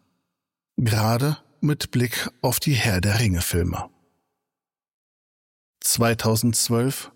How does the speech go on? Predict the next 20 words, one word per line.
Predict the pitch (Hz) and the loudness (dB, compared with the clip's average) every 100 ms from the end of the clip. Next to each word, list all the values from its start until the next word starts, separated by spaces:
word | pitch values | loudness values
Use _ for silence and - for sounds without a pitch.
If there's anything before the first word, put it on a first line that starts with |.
| _ | _
Der | 123 117 113 104 131 | -2 0 0 0 0
Hobbit, | 127 143 - - - _ | 0 -2 -4 -12 -16 _
eine | 135 127 135 | -2 0 0
unerwartete | 175 151 151 139 117 92 - 104 - 120 | 0 0 0 0 0 -2 -4 -4 -2 0
Reise. | 110 87 - - - - _ _ _ _ _ _ _ _ _ _ _ _ _ _ _ | 0 -2 -2 -6 -8 -16 _ _ _ _ _ _ _ _ _ _ _ _ _ _ _
Nachdem | - 123 - 135 135 | -2 -2 0 0 2
Gandalf | 123 120 127 127 143 - - | 2 0 2 0 -2 -4 -2
mit | 123 110 | -2 -2
Thorin | 127 123 120 127 | -2 0 0 0
und | - 123 113 | 0 -2 -2
Company | - 117 110 117 123 147 - _ - | 0 0 0 0 0 -2 -6 _ -2
in | 123 | 0
Bruchtal | 113 135 156 - 120 101 | 2 0 -2 -2 -2 -2
angekommen | - 113 110 107 110 120 110 107 | 0 2 2 2 0 0 2 2
war, | 104 104 135 - _ _ _ _ _ _ _ - | 0 -2 -2 -6 _ _ _ _ _ _ _ -6
wurde | 123 123 160 | -2 0 0
er | 147 143 - | 0 0 0
unerwartet | 147 - 139 123 113 113 - 117 - 175 | 0 0 0 0 2 0 0 -4 -4 -4
von | - 117 - | -2 -2 0
Elrond | 120 113 107 107 123 - | 0 0 0 0 -2 -4